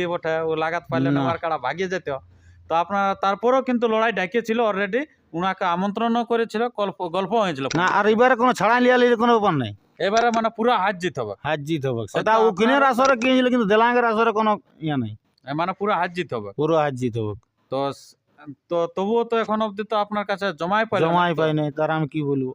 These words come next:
Speaker 1: তো চার দিন পর্যন্ত আপনি নিবেন?
Speaker 2: চার দিন তক, চার দিনে মোটামুটি দশটা পর্যন্ত যদি আমাকে আধার কার্ড দেয়,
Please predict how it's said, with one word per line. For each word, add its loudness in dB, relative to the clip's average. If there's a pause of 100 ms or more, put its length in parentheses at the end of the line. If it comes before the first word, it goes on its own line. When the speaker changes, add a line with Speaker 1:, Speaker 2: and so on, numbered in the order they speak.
(200)
Speaker 1:
তো -12
চার -2
দিন -2
পর্যন্ত -4
আপনি -4
নিবেন? -4 (160)
Speaker 2:
চার 0
দিন 4
তক, 0 (200)
চার 0 (100)
দিনে 2
মোটামুটি 2
দশটা 0
পর্যন্ত 2 (120)
যদি 2
আমাকে 4
আধার 2
কার্ড 0
দেয়, 4